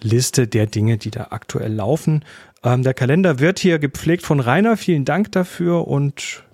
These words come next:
ja, macht fleißig mit, der ist ganz schön gewachsen, das ist eine coole Sache und der lebt natürlich davon,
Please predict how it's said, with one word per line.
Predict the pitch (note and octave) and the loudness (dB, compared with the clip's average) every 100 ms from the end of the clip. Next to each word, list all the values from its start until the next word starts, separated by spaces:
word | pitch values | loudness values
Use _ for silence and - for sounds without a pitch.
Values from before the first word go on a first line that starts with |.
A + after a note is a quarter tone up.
| _ - | _ -4
ja, | F#3 G2+ - _ | -2 -2 -8 _
macht | - - - | -8 -8 -14
fleißig | - D3+ C3+ A#2 | -4 -2 0 -2
mit, | D3+ G#3+ - - C3+ | -4 -4 -8 -10 -4
der | C3 C#3 _ _ - - - _ _ | -4 -6 _ _ -20 -20 -20 _ _
ist | D#3+ - | -4 0
ganz | - G3+ | 0 0
schön | - A3+ | 0 0
gewachsen, | A3+ F3+ D#3+ - A2 | 2 0 -2 -2 -2
das | G#2 C3 | 0 -2
ist | D#3+ | -6
eine | - D3+ | -6 -6
coole | - D3 | -4 -4
Sache | B2+ A#2 - - - - - | -4 -4 -8 -14 -14 -20 -18
und | - A2+ - - | -14 -14 -8 -2
der | |
lebt | A#2 D3 - | 0 0 0
natürlich | D3+ - D3+ D3 | 0 2 0 0
davon, | C#3 - C#3+ | -2 -2 -2